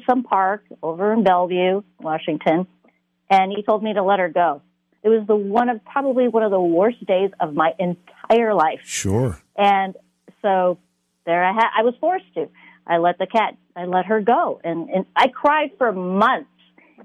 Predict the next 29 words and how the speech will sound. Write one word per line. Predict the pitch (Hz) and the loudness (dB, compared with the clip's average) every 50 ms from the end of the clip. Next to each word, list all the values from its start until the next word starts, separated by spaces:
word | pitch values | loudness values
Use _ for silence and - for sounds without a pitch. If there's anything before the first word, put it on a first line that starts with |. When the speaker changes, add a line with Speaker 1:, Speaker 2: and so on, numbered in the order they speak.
| _ _ _ - | _ _ _ -2
Speaker 1:
And | 214 202 196 196 190 185 185 185 175 190 | 0 2 2 2 2 0 -2 -4 -6 -8
it | - - 202 | -10 -6 -2
was, | 196 220 214 190 - - - 208 - - | 0 0 -2 -2 -4 -8 -10 -6 -2 0
and | 208 202 | 0 2
I, | 202 202 | 2 0
you | 196 196 214 233 | 0 0 0 0
know, | 277 302 285 | 2 2 2
it | 277 | 0
was | 262 - | 0 0
something | 262 254 240 285 254 | 0 -2 0 0 0
I | 247 233 | 0 2
never | 220 214 214 214 226 208 | 2 0 0 0 0 0
got | 226 208 185 - - - | 0 0 0 0 -4 -4
resolved, | 214 220 202 - 233 277 320 - - - - | -4 -2 0 0 0 0 -2 -4 -6 -8 -4
right? | 170 160 165 185 220 285 302 - _ _ _ _ _ _ _ _ - | -2 0 0 2 2 0 -2 -4 _ _ _ _ _ _ _ _ -4
So | 208 | -2
here | 185 208 269 311 302 | 0 2 2 2 2
I | 302 294 285 254 214 202 196 190 | 2 2 2 2 2 2 0 0
am | 202 202 196 202 _ _ _ | -2 -4 -8 -12 _ _ _
as | - 175 - - | -8 -6 -4 -2
an | 285 269 | 0 0
adult, | 277 277 240 - 202 175 170 180 180 160 - _ _ _ _ _ _ _ _ | 0 0 0 2 2 2 2 2 0 -4 -6 _ _ _ _ _ _ _ _
many | 226 262 359 403 415 427 415 392 349 311 277 208 | -6 -2 2 2 4 4 4 4 4 2 2 2
decades | 175 220 208 - - 202 180 180 160 - - | 2 0 0 0 -2 -4 -4 -4 -4 -6 -4
later, | 175 196 196 185 180 165 160 160 - - _ _ _ - | -2 0 0 0 0 -2 -4 -6 -8 -14 _ _ _ -10
and | 175 180 - - | -10 -10 -4 -2
she | 208 185 | -2 -2
comes | 185 - 185 175 170 165 - - - | 0 0 -2 -2 -2 -2 -6 -4 -2
through. | - - 104 - | -2 0 -2 -2